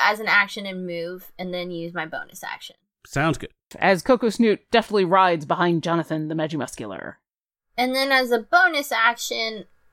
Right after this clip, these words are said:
Speaker 1: I'm going to womp on that thing some more with my s-, with my Fungon.
Speaker 3: Sure.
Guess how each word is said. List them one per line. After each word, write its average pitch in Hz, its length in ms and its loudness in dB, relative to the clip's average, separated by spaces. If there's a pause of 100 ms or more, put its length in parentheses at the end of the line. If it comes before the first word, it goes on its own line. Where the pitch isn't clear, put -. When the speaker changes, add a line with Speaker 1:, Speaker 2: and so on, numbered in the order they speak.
(120)
Speaker 1:
I'm 226 400 4
going 226 240 -2
to 220 80 2
womp 208 420 2
on 208 180 4
that 190 220 2
thing 175 300 -8
some 165 180 -10
more 156 240 -4
with 160 180 -8
my 151 120 -6
s-, - 220 -12 (140)
with 175 280 -12
my 156 140 -4
Fungon. 170 680 -4 (400)
Speaker 3:
Sure. 294 460 4